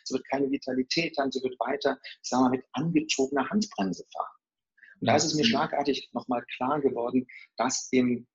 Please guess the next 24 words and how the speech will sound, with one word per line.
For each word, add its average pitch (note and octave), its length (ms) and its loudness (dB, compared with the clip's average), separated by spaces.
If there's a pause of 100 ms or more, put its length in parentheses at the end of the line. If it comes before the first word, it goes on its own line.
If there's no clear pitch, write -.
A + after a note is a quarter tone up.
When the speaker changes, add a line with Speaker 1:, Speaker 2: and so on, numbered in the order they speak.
(140)
Speaker 1:
das, D#3 300 0
was G#2+ 160 0
Einstein A2+ 500 4
ja G2 100 0
schon G#2+ 180 2
mit G2+ 140 2
Materie A2 480 0
und - 140 -6
Energie G#2 560 0 (180)
pro-, A2 140 0
äh, G#2+ 40 -4 (240)
sozusagen, G#2 440 0
äh, G2+ 560 -10
postuliert A#2+ 640 0
hat, A2+ 140 -6 (240)
dass - 120 -6
das C#3 180 0
natürlich C#3 260 0
auch C3+ 160 -2
umgesetzt D#3+ 540 4
werden - 280 -4
muss. - 220 -20 (280)
Das - 200 -2
heißt, D#3+ 360 -2